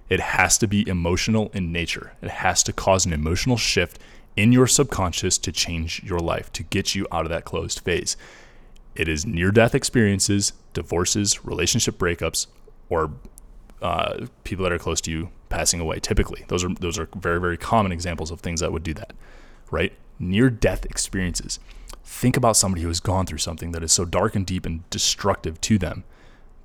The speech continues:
that all of a sudden, when they go through that, they shift. Their life changes, right? They get the help that they needed. They get the support that they needed. I'm not saying wait and don't give them the help and support. If you recognize somebody that needs help and needs support, give that to 'em.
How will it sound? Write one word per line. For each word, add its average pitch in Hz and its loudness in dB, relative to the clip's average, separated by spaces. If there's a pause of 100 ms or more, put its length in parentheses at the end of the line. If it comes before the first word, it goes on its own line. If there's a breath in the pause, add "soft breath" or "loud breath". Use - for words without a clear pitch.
that 85 6
all 90 4
of 107 4
a - 6
sudden, 95 4 (120)
when 95 -2
they 90 -2
go 95 2
through 127 2
that, 80 -6 (960 soft breath)
they 85 -2
shift. - 0 (760)
Their 87 -2
life 85 0
changes, 82 -4 (540)
right? 80 -4
They 87 -2
get 101 -4
the 98 0
help - 2
that 98 0
they 87 -2
needed. 76 -6
They 87 -4
get 107 -2
the 120 0
support 104 4
that 90 -6
they 78 -4
needed. 73 -4
I'm 113 2
not 110 2
saying 85 0
wait 85 0 (120)
and 85 0
don't 87 2
give 92 -2
them 98 4
the 90 2
help 95 0
and 101 4
support. 101 0
If - -6
you 95 -2
recognize 113 4
somebody 95 4
that 85 -4
needs 78 -4
help 80 -4 (380 loud breath)
and - -8
needs 110 6
support, - 0 (280 loud breath)
give 90 0
that 73 -2
to 80 -6
'em. - -6